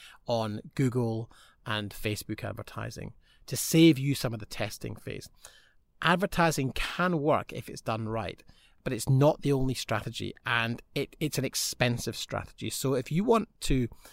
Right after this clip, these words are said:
think about how to get clients, then I want to consider a, a content strategy. One of my clients in the Creative Business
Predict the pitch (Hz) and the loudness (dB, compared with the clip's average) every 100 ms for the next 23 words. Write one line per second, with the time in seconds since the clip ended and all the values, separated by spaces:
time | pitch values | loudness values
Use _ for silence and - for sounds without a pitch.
0 | - - - 165 160 143 127 - 135 131 | -20 -20 2 4 4 6 6 6 0 -2
1 | 123 131 - - 123 110 80 - - _ | -2 -6 -4 -4 -2 -2 -4 -12 -14 _
2 | _ _ _ _ _ _ _ _ _ _ | _ _ _ _ _ _ _ _ _ _
3 | _ _ - - 131 127 147 165 - - | _ _ -16 -6 -2 2 4 4 2 -6
4 | - _ - 131 - 156 135 123 120 - | -8 _ -4 -2 2 4 4 2 0 -6
5 | - - _ _ 554 466 147 143 160 - | -20 -20 _ _ -16 -4 -2 0 0 0
6 | - 165 160 - - - 107 - 107 104 | 4 6 8 6 4 -2 -4 -4 -6 -2
7 | 139 175 156 139 - 139 123 - 120 - | 4 4 4 2 0 -2 -2 -4 -6 0
8 | 117 104 110 113 | 0 2 0 0